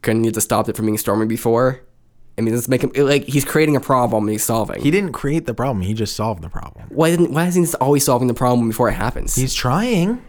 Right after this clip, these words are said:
Speaker 2: He's doing his best.
Speaker 1: And so what? He stopped the storm for
Speaker 2: He's
Speaker 1: what,
Speaker 2: still
Speaker 1: one
Speaker 2: human. I think, okay, well, I wanna at least get halfway through this before I <laughs> start really getting into it. Gee, what about the time he cast demons into a herd of pigs?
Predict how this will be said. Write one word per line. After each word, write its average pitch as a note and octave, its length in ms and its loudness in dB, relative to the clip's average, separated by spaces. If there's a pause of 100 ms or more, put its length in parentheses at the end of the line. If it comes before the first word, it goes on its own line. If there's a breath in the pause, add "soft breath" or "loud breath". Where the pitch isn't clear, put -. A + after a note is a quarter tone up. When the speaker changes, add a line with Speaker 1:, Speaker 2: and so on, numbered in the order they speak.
Speaker 2:
He's C3+ 120 -4
doing G3+ 240 2
his C3+ 100 2
best. G3+ 600 -2 (280 loud breath)
Speaker 1:
And D3 320 0
so G#3+ 160 2
what? C3 280 -2
He B2+ 80 -2
stopped - 260 -2
the C#3+ 60 0
storm C#3+ 420 0
for - 140 2
Speaker 2:
He's D#3 80 2
Speaker 1:
what, B2+ 120 6
Speaker 2:
still C3 220 4
Speaker 1:
one F#3 80 4
Speaker 2:
human. E3+ 320 0
I B2+ 80 -4
think, F#3 240 -4 (600 loud breath)
okay, G#2 220 0
well, C3 240 2
I A#2+ 100 4
wanna D#3+ 260 4
at B2 60 0
least B2 180 2
get G#2+ 120 0
halfway G#2 300 0
through F#2 140 -4
this F2+ 120 -6
before F#2+ 240 -4
I F#2+ 160 -2
<laughs> - 160 -6
start - 340 -2
really B2+ 340 2
getting G2 240 -2
into G2 280 0
it. - 80 -6 (540 soft breath)
Gee, A2 280 -2
what C3 160 2
about D3+ 180 0
the D3+ 80 -2
time C3+ 240 0
he B2+ 120 2
cast A#2+ 400 -2
demons A2+ 400 0
into G2 200 2
a F#2+ 60 0
herd G2+ 180 0
of F#2+ 140 -8
pigs? A2+ 420 -4